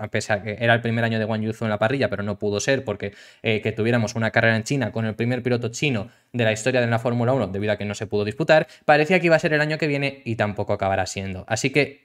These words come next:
ahora mismo, ¿qué es lo que pasa? Pues se está buscando sustituto, así lo mismo lo ha confirmado la Fórmula uno. Pero ¿qué es lo que pasa? Yo ya ayer os lo comentaba, una de estas, vamos, ya ayer os comentaba cuál era el, el principal candidato, pero, eh, eh, ¿cuál es la mayor complicación que hay aquí? Ahora os comento el candidato, os comento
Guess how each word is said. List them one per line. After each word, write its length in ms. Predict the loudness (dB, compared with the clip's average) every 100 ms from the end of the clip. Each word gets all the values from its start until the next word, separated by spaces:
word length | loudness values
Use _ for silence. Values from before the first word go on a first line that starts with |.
| 2
ahora 240 | 4 6
mismo, 340 | 2 -2 -4 -2
¿qué 120 | 0
es 80 | 0
lo 80 | 0
que 80 | 0
pasa? 260 | 0 -2
Pues 140 | -4 -6
se 80 |
está 180 | -2 0
buscando 640 | 2 0 -2 2 2 2 -2
sustituto, 520 | -2 -4 -4 -2 -2
así 160 | -2 -2
lo 100 | -2
mismo 300 | -2 0 0
lo 40 |
ha 60 | 0
confirmado 400 | -2 0 2 2
la 80 |
Fórmula 440 | 2 0 0 4 4
uno. 240 | 4 2 -2 -18 2
Pero 220 | 4 6
¿qué 100 | 4
es 80 | 2
lo 140 | 0
que 80 | 2
pasa? 260 | 2 2 2
Yo 80 | 0
ya 120 | 0
ayer 180 | -2 -2
os 100 | -2
lo 140 | -2
comentaba, 540 | 0 2 6 6 4 0
una 200 | 0 0
de 60 |
estas, 340 | 2 2 2 4
vamos, 360 | 4 2 -4 _ _ _ _ _ _
ya 180 | 4 4
ayer 200 | 6 2
os 80 | 2
comentaba 520 | 0 2 4 4 4
cuál 260 | 6 6 8
era 140 | 4
el, 80 | 2
el 180 | -4 -4
principal 400 | -4 -2 -2 0
candidato, 720 | 0 4 6 6 4 0 -16 _ _ _ -20 2
pero, 320 | 6 6 4 0 -20 -20 2
eh, 460 | 6 8 8 6 4
eh, 260 | 0 2 6
¿cuál 200 | 6 6
es 140 | 4
la 180 | 4 4
mayor 400 | 4 2 0 0
complicación 580 | -2 -2 0 0 0 -2
que 80 |
hay 60 | 0
aquí? 280 | 0 -2 2
Ahora 200 | 4 4
os 100 | 4
comento 260 | -2 -2
el 80 | 0
candidato, 320 | 0 0 -2
os 80 | -4
comento 360 | -4 -2 -4